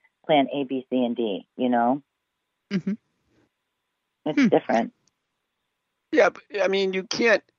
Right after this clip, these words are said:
Speaker 3: you, on any paranormal investigation, though, and some people try to do this, they try to keep it very much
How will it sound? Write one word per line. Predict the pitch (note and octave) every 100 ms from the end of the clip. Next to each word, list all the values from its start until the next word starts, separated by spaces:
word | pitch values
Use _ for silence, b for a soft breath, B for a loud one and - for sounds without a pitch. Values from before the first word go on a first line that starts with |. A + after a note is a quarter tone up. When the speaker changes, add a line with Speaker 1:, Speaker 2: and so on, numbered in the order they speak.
| _ _ _
Speaker 3:
you, | F3+ F#3+ - - - - B B _ _ _ _ -
on | E3
any | G#3+ C4+
paranormal | G#3+ F3 E3+ D3+ C#3+ B2+ A#2
investigation, | A#2+ B2 B2 A#2+ A#2+ - A2
though, | G#2+ G#2
and | -
some | -
people | - - -
try | - B2+
to | A2+
do | B2 G#2+
this, | F#2+ -
they | -
try | - B2+
to | A#2+
keep | - - -
it | - - b b b b -
very | B2 C3
much | A2+ G#2+